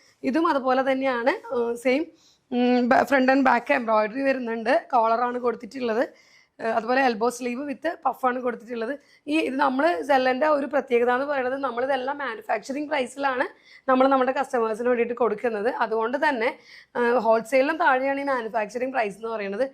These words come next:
അതുകൊണ്ട് തന്നെ നമ്മുടെ കസ്റ്റമേഴ്സിന് വളരെ റീസണബിൾ ആയിട്ടുള്ള പ്രൈസിൽ ഫ്രീ ഷിപ്പിങ്ങിലാണ് നമ്മൾ ഈ സാധനം അവൈലബിൾ ആക്കുന്നത്. ഇതിലും നമുക്ക് എം ടു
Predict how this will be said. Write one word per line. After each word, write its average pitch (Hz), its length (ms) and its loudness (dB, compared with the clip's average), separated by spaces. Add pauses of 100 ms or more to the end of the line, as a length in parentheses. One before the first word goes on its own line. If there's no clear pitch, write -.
(300)
അതുകൊണ്ട് 262 420 4
തന്നെ 302 220 0
നമ്മുടെ 269 240 -2
കസ്റ്റമേഴ്സിന് 254 640 -6
വളരെ 240 320 2 (380)
റീസണബിൾ 262 420 2
ആയിട്ടുള്ള 277 300 2
പ്രൈസിൽ 262 400 0
ഫ്രീ 269 100 -4 (100)
ഷിപ്പിങ്ങിലാണ് 269 520 0
നമ്മൾ 240 180 -2
ഈ 240 80 -14
സാധനം 226 380 -2
അവൈലബിൾ 208 460 -2
ആക്കുന്നത്. 214 380 -4 (420)
ഇതിലും 269 380 0
നമുക്ക് 269 380 0 (260)
എം 240 160 -10
ടു 294 60 -6